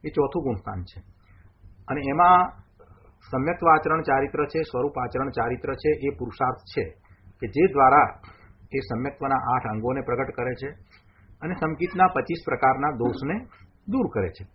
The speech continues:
પણ એવું સમ્યક્ત્વ આચરણ ચારિત્ર તો એ વખતે છે, છતાં પણ એ આગળ વધીને સંયમ આચરણ ચારિત્ર લે છે, એટલે એ મુનિ થાય છે. અને જો મુનિ નથી થતો, તો એ શ્રાવક ધર્મ અંગીકાર કરે છે,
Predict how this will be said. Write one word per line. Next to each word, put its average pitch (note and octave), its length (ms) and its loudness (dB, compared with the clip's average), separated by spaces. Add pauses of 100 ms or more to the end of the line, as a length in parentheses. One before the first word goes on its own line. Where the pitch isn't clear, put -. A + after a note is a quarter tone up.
(760)
પણ C#3 160 -8
એવું G#3 260 4
સમ્યક્ત્વ F3+ 460 2
આચરણ D#3 400 4
ચારિત્ર C3 500 -2
તો E3+ 220 -2
એ D3 100 0
વખતે D#3 340 -4 (120)
છે, - 240 -4
છતાં F#3+ 480 6
પણ D3+ 240 -2 (800)
એ F3 80 0
આગળ D#3 340 4
વધીને F3+ 280 0
સંયમ D3 400 -2
આચરણ F#3 320 2
ચારિત્ર E3 420 -2 (360)
લે A#2+ 200 -2
છે, A2 200 -6 (1120)
એટલે G3 300 4 (460)
એ F#3+ 60 0
મુનિ E3 320 0
થાય G#2 260 0
છે. F#2 160 -8 (100)
અને D#3+ 160 -8
જો F#3+ 80 0
મુનિ E3+ 320 0
નથી G#3 340 -2
થતો, B2+ 260 0 (1120)
તો G3 60 0
એ G#3 140 6 (120)
શ્રાવક F3+ 480 4
ધર્મ E3+ 240 0
અંગીકાર D3+ 500 -2
કરે D3+ 200 -4
છે, C#3 160 -6